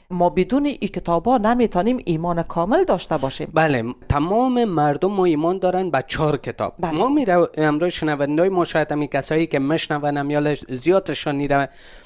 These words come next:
Speaker 2: شنیده باشن از ما، وقتی که تلفنی امروزشان گپ میزنم، من می‌رم می‌گم:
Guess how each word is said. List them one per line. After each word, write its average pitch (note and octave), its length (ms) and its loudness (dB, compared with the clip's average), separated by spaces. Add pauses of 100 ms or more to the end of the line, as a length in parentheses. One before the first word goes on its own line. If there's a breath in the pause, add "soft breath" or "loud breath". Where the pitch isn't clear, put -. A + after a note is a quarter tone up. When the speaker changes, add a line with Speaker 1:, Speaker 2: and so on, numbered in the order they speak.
Speaker 2:
شنیده D3 440 2
باشن C#3+ 340 0
از C3 180 -2
ما، C#3+ 160 0
وقتی C3+ 280 -4
که C3 120 -4
تلفنی C#3+ 480 -2
امروزشان C#3 440 -2
گپ C3+ 200 0
میزنم، E3+ 320 -2
من F3+ 120 2
می‌رم F3 200 2
می‌گم: C3 280 -2